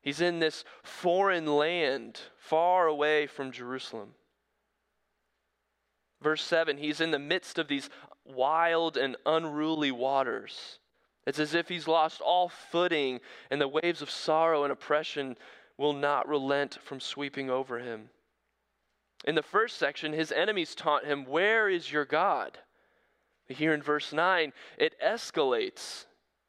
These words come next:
where he says, "Why have you forgotten me?" He turns to God himself and asks, "Why have you forgotten me?" The psalmist goes on describing his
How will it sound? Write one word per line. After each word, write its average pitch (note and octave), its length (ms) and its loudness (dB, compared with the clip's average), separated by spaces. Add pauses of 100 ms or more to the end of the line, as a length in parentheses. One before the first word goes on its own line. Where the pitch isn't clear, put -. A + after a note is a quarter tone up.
(1300)
where D3+ 120 0
he D3+ 100 -2
says, C#3+ 520 0 (220)
"Why D#3 540 2
have C#3+ 180 -12
you B2 140 -12
forgotten A#2+ 640 -8
me?" G#2+ 260 -18 (500)
He D3 100 -2
turns G3 360 -2
to E3 100 -4
God F3 260 4
himself G#3+ 640 0
and C#3 100 -2
asks, C3 280 -6 (460)
"Why D#3+ 220 -6
have D3+ 140 -10
you C3 80 -14
forgotten B2 560 -12
me?" - 200 -18 (1080)
The - 60 -14
psalmist E3+ 500 0
goes E3 260 0
on D#3+ 220 4
describing D#3+ 600 0
his C#3+ 180 -6